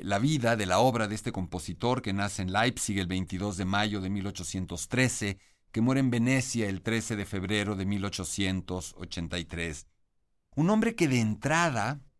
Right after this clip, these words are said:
es hijo de un muy modesto trabajador administrativo en una oficina de policía en Leipzig.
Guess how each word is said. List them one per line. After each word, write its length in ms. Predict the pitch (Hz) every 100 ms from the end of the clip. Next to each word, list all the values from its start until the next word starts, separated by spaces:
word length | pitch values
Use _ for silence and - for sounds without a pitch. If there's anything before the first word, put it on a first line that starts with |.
| _ _ _
es 340 | - 151 147 -
hijo 600 | - 190 180 - 170 165
de 140 | 123 123
un 160 | 120
muy 320 | 113 110 165 196
modesto 920 | 165 135 120 147 143 - 113 92 80 _ -
trabajador 760 | 107 98 92 98 98 127 131 -
administrativo 840 | 101 101 92 - 95 113 120 113
en 60 | 107
una 160 | 104
oficina 460 | 101 101 - 107 104
de 100 | 95
policía 960 | 87 87 85 - 110 107 95 90 82 -
en 140 | 82 80
Leipzig. 520 | 98 95 - 127